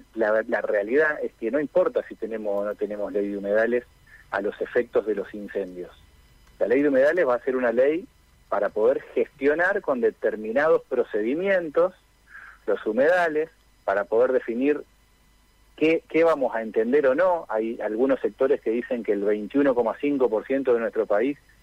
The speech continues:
está conformado por humedales y hay otros sectores que hablan del once. Eh, entonces, ¿qué, qué es lo que van a hacer los humedales? ¿Qué se va a poder hacer y qué no se va a poder hacer? ¿Cómo se van a desarrollar los estudios de impacto ambiental?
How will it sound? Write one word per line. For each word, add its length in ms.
está 240
conformado 560
por 160
humedales 480
y 60
hay 100
otros 200
sectores 380
que 120
hablan 300
del 220
once. 480
Eh, 560
entonces, 360
¿qué, 260
qué 200
es 100
lo 100
que 120
van 160
a 60
hacer 180
los 180
humedales? 540
¿Qué 120
se 120
va 80
a 40
poder 260
hacer 260
y 60
qué 100
no 100
se 120
va 60
a 40
poder 240
hacer? 340
¿Cómo 220
se 100
van 160
a 60
desarrollar 440
los 140
estudios 260
de 60
impacto 320
ambiental? 560